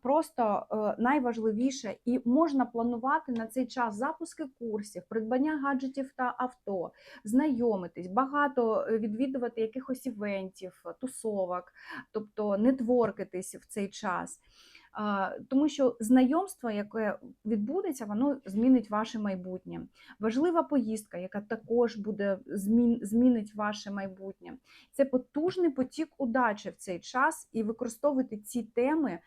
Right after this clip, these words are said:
щоб, е, схватити свою птицю удачі за хвіст.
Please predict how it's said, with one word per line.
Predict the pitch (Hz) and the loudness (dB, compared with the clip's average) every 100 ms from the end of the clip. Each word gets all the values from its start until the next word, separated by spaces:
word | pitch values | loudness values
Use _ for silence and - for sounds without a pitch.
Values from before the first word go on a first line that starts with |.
| _ _ | _ _
щоб, | - - 240 233 208 | -16 -4 -4 -2 -6
е, | 196 190 180 180 180 | -2 -2 -4 -6 -8
схватити | 196 - 208 247 254 220 | -6 -4 -2 -2 -2 -4
свою | 214 196 196 226 247 247 _ _ _ | -6 -6 -2 0 0 -4 _ _ _
птицю | 254 262 - 240 214 | 4 4 2 -2 -2
удачі | 196 - 196 202 220 208 190 | -2 -2 0 0 0 -8 -6
за | 190 | -8
хвіст. | - - - | -10 -16 -18